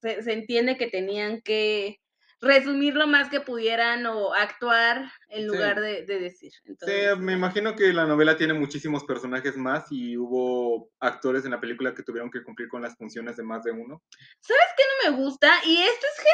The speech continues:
Speaker 1: general, ¿eh? Porque con The Eternals me pasa lo mismo. A lo mejor es un
Speaker 2: <laughs>
Speaker 1: dato que es súper
Speaker 2: Ok.
Speaker 1: irrelevante,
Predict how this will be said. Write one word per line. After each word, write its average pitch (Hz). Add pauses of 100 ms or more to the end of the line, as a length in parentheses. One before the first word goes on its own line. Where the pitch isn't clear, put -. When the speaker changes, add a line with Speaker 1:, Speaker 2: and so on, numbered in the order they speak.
Speaker 1:
general, 226
¿eh? 254
Porque 226
con 233
The 226
Eternals 330
me 226
pasa 240
lo 247
mismo. 196
A 196
lo 269
mejor 339
es 466
un 453
Speaker 2:
<laughs> -
Speaker 1:
dato 403
que 233
es 240
súper 349
Speaker 2:
Ok. 359
Speaker 1:
irrelevante, 233